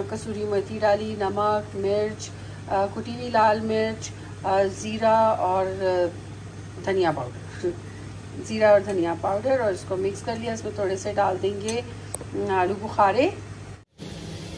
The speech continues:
ये देखिए इमली है, ये थोड़ी सी मैं तकरीबन वन टेबल स्पून, क्योंकि डेढ़ किलो chicken है तो वन टेबल स्पून is enough।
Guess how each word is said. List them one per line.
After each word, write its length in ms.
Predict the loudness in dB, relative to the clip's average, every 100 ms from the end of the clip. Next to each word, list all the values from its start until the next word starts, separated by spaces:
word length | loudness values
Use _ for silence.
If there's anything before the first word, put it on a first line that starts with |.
| -8 0
ये 60 | 4
देखिए 360 | 4 6 6
इमली 240 | 8 8 6
है, 380 | 4 4 4 4
ये 100 | 4
थोड़ी 320 | 4 4 4
सी 440 | 2 0 2 6
मैं 260 | 8 8 6 2 -8 -12 -6
तकरीबन 460 | -4 0 0 2 2
वन 380 | 6 6 6
टेबल 340 | 4 4 6 4
स्पून, 380 | 2 2 4 4 -2 -8 -12 -8
क्योंकि 320 | -6 0 2
डेढ़ 300 | 2 2 2
किलो 300 | 2 4 4
chicken 360 | 2 0 0 0
है 180 | 0 0
तो 140 | 2
वन 240 | 6 6 4
टेबल 300 | 2 2 0
स्पून 280 | 2 4
is 180 | 6 6
enough। 280 | 6 4 2